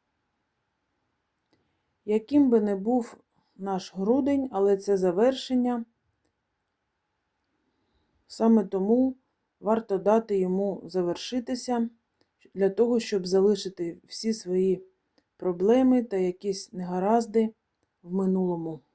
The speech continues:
році. І налегке йти вперед, в новий рік. Я вам, друзі, дуже дякую за підтримку, перегляди, лайки та коментарі.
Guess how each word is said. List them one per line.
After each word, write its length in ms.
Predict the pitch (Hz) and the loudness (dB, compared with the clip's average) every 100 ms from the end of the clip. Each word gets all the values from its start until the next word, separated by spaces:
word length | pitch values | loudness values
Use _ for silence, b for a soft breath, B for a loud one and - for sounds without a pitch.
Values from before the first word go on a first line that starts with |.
| _ | _
році. 520 | - 170 160 - - - _ _ _ _ _ _ _ _ _ _ _ _ _ - | -10 -8 -6 -8 -16 -18 _ _ _ _ _ _ _ _ _ _ _ _ _ -4
І 120 | 202 | 0
налегке 800 | 202 190 185 - _ 240 254 226 - - | 0 0 -2 -4 _ -2 0 -2 -6 -10
йти 500 | 185 185 202 214 208 _ _ _ _ _ | -10 -8 -6 -4 -6 _ _ _ _ _
вперед, 600 | _ 185 170 165 - _ _ _ _ _ _ _ _ _ _ _ _ _ | _ -8 -8 -10 -16 _ _ _ _ _ _ _ _ _ _ _ _ _
в 140 | 180 | -10
новий 380 | 180 180 185 190 | -6 -2 0 0
рік. 360 | 170 - - - _ - _ _ _ _ _ _ _ _ _ _ _ _ _ _ _ - | -2 -8 -20 -20 _ -20 _ _ _ _ _ _ _ _ _ _ _ _ _ _ _ -2
Я 140 | 226 | 2
вам, 180 | 233 226 | 4 4
друзі, 300 | 220 214 208 | 4 2 2
дуже 320 | 202 220 208 | 2 2 2
дякую 600 | 185 196 196 165 165 - 170 | 2 0 0 -6 -8 -8 -6
за 180 | 180 | -4
підтримку, 640 | 190 180 - 202 240 226 196 | -4 -8 -2 2 2 0 -4
перегляди, 720 | 190 185 202 208 190 185 180 | -4 0 0 0 -2 -4 -2
лайки 420 | 180 196 196 185 | 0 0 -2 -8
та 160 | 185 220 | -8 -6
коментарі. 680 | 202 175 160 - 156 151 | -6 -8 -10 -14 -14 -16